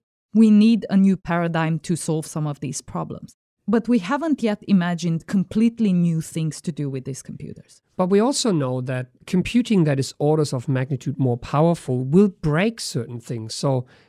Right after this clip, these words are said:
Speaker 2: encryption, for example, encryption rests on the fact that it is impossible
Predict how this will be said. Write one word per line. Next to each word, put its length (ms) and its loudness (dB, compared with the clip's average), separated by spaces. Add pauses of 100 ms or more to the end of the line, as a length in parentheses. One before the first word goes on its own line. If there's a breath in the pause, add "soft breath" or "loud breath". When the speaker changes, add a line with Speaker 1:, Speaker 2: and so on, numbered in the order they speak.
(120)
Speaker 2:
encryption, 580 0
for 120 -12
example, 480 -8
encryption 760 -4
rests 380 -4
on 160 -4
the 80 -4
fact 340 -4
that 140 2
it 100 2
is 140 2
impossible 840 0